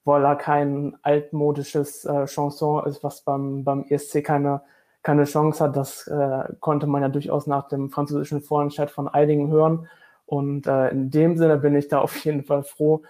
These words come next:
dass sie es dann auch den Hatern in Anführungsstrichen, ähm, gezeigt hat, dass, ähm, so eine Art von, von, äh, Lied, wenn es so performt ist, wie es bei ihr einfach war und die, die Künstlerin, die sie auch einfach ist, dass das dann auch einfach,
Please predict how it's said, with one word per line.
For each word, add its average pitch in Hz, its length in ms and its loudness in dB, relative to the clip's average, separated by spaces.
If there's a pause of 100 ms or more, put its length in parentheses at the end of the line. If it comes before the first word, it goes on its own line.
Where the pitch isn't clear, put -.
(240)
dass 135 220 -2
sie 151 80 0
es 143 100 -6
dann 135 160 -2
auch 135 160 -2
den 135 400 -6 (140)
Hatern 156 420 2
in 139 120 0
Anführungsstrichen, 143 1040 -4
ähm, 139 340 -8 (400)
gezeigt 147 500 2
hat, 143 180 0
dass, - 460 -4
ähm, 139 420 -6 (680)
so 156 200 4
eine 143 220 4
Art 143 200 2
von, 135 460 -2
von, 139 560 -4
äh, 135 220 0
Lied, 143 320 -4
wenn 135 120 -2
es 135 180 -10
so 139 560 0
performt 143 440 2
ist, 139 220 -10
wie 135 80 -2
es - 240 -12 (140)
bei 139 220 -2
ihr 143 320 2 (400)
einfach 139 360 -4
war 139 140 4
und 135 200 0
die, 135 280 -4
die 151 120 -12
Künstlerin, 170 520 0
die 135 80 -2
sie 135 100 -2
auch 135 80 -2
einfach 135 320 -6
ist, - 160 -6
dass 127 140 -4
das - 180 -6
dann 131 160 -6
auch 165 140 -4
einfach, 135 500 -6